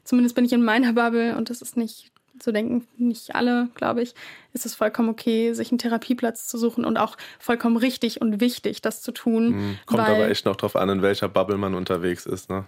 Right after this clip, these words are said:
Speaker 1: Absolut.
Speaker 2: Manche finden immer noch, man ist geisteskrank und nicht mehr sozial kompatibel, wenn man einmal in Therapie war. Aber in meiner ist es auch so, dass, äh, dass ich irgendwie das Gefühl habe, alle sind jetzt in Therapie. <laughs>
Speaker 1: Voll.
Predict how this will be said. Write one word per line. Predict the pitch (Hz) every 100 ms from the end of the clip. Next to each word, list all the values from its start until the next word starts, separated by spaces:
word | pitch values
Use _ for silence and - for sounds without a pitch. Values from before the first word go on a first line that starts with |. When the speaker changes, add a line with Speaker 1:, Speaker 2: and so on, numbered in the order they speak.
| -
Speaker 1:
Absolut. | 254 247 -
Speaker 2:
Manche | 233 233 214
finden | 190 196 190 90 92
immer | 95 95 92
noch, | 92 92 - _ _
man | 95 90
ist | 82 90 - -
geisteskrank | 92 90 - - - 92 90
und | - 95
nicht | 92 -
mehr | 92 90 85 -
sozial | 90 - 85 92
kompatibel, | - 92 95 - 98 95
wenn | 95
man | 98 87
einmal | 90 90
in | 90
Therapie | 90 92 90 - 90
war. | 92 92
Aber | 87 87 - - - - -
in | 95
meiner | 98 101 120 98
ist | 92
es | 82
auch | - 90
so, | - 82
dass, | 85 82 -
äh, | - 76 82 80 - _ _ _ _ _ _
dass | - 80
ich | -
irgendwie | 85 85
das | 78
Gefühl | - -
habe, | 90 -
alle | 90 117
sind | 90
jetzt | 82
in | -
Therapie. | - 98 - -
<laughs> | - - 202 175 311
Speaker 1:
Voll. | 285 262